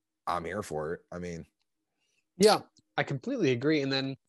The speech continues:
Speaker 2: it's hard to overlook the guy that's honestly, minus Max Homa, the guy flying under the radar, Tom Hoge.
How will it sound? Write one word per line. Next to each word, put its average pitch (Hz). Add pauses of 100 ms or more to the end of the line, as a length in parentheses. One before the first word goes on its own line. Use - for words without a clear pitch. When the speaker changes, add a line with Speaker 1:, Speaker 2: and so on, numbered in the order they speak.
(460)
Speaker 2:
it's 160
hard 190
to 196
overlook 143 (240)
the 139
guy 127
that's 127 (120)
honestly, 135 (460)
minus 139
Max 131
Homa, 131
the 127
guy 120
flying 123
under 120
the 113
radar, 131 (520)
Tom 131
Hoge. 131